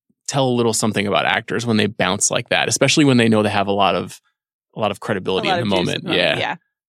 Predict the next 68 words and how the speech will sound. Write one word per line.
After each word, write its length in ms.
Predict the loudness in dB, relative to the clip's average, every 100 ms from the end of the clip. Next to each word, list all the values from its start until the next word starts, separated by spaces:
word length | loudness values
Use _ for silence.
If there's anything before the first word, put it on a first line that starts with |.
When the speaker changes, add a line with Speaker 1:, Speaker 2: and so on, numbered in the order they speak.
| _
Speaker 1:
I 60 | -8
really 220 | -2 0
admire 300 | 0 -2 -2
that. 160 | -4 -6
Who 240 | 2 4
else 180 | 4 4
in 60 | 0
the 60 | 0
voice 200 | -2 -2
cast 220 | -4 -6
did 100 | -8
you 80 | -10
enjoy? 300 | -6 -8 -8 _ _ _ -4
Speaker 2:
Love 200 | 0 2
Mahershala, 640 | 2 0 0 0 0 0 -2
always. 640 | 0 2 2 0 -4 -12 -18 _ _
You 140 | -2 0
know, 240 | 0 -2 -6
it's 200 | -8 -6
just 180 | -6
what 200 | -2 0
a, 160 | 2 0 -2
what 320 | 0 2 4
a 200 | 2 0
year 300 | 0 0 0
for 140 | -2
him. 420 | -2 -2 -2 -4 -2
Speaker 1:
Were 60 |
you 120 | 2 2
Speaker 2:
What 80 |
Speaker 1:
up 60 | 4
Speaker 2:
a 20 |
Speaker 1:
on 80 | 2
the 100 | 2
Prowler? 540 | 0 2 2 2 -2 -4
Did 140 | -4
you 80 | -2
know 100 | 0
all 120 | 0
about 200 | 0 0
that 60 | 2
Speaker 2:
No, 140 | 4
Speaker 1:
character? 180 | 4 4
Speaker 2:
I 120 | 2
had 80 | 0
no 160 | 0 2
idea 240 | 2 0
about 180 | -4 -6
any 220 | -8 -8
of 80 | -8
Speaker 1:
Okay. 100 | -6
Speaker 2:
that. 200 | -4 -2
I, 100 | 0 0
w-, 160 | 0 0
I 80 |
mean, 100 | 0
we 120 | 0 0
can 120 | 0
talk 200 | 0 0
about, 240 | 2 0
like, 140 | 0 -2
all 200 | -2 -2
of 140 | -4
the 100 | -6
references 560 | -4 -6 -8 -8 -8 -6
that 100 | -4
I 60 |
just 300 | -4 -4 -8